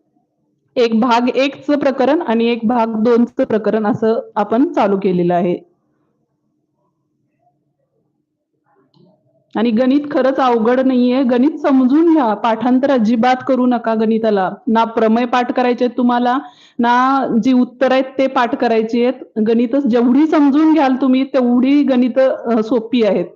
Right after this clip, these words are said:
आणि तेवढ्या चांगल्या पद्धतीने तुम्ही, अ, मार्क्स पण त्यात पाडू शकते.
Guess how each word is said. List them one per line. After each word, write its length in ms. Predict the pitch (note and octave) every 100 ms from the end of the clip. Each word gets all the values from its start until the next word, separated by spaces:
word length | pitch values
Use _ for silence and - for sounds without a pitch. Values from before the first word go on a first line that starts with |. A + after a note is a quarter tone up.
| _
आणि 200 | G3+ A3
तेवढ्या 360 | A3 A#3 A3 A#3
चांगल्या 500 | A3+ - B3 A#3 C4
पद्धतीने 440 | D4 - _ _
तुम्ही, 420 | C4 C4+ B3+ -
अ, 140 | G3 G3
मार्क्स 380 | A3 G#3+ A3 -
पण 140 | B3+
त्यात 140 | A#3 A3+ - A#3
पाडू 220 | G3+ G3
शकते. 360 | G3 G3 F#3